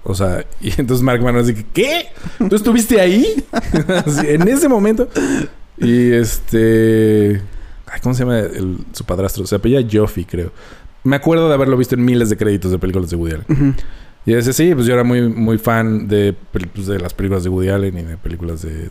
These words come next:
Speaker 1: todos estos directores. Mm, este güey justo se fue de Nueva York a Los Ángeles porque quería producir otras cosas que no fuera Woody Allen. Entonces ahí conocía
Speaker 2: Ujú.
Speaker 1: N mil güeyes, ¿no? <laughs> Dice que hizo un corto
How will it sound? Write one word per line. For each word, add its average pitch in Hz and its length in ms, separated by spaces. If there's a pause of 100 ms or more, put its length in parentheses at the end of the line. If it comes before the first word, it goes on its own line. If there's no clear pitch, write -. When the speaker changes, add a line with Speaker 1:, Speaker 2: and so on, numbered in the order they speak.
(120)
Speaker 1:
todos 87 160
estos 87 220
directores. 85 640 (640)
Mm, 95 340
este 110 140
güey 113 140
justo 123 260
se 110 100
fue 117 160
de 110 80
Nueva 104 220
York 107 340
a 104 100
Los 101 140
Ángeles 104 320
porque 90 240
quería 95 180
producir 95 280
otras 90 240
cosas 90 200
que 95 60
no 90 100
fuera 90 160
Woody 92 220
Allen. 101 240
Entonces 110 400
ahí 104 140
conocía 85 560 (260)
Speaker 2:
Ujú. 127 200 (680)
Speaker 1:
N 98 220
mil 101 260
güeyes, 95 380
¿no? 131 120 (280)
<laughs> - 280
Dice 151 300
que 135 100
hizo 131 160
un 131 100
corto 127 540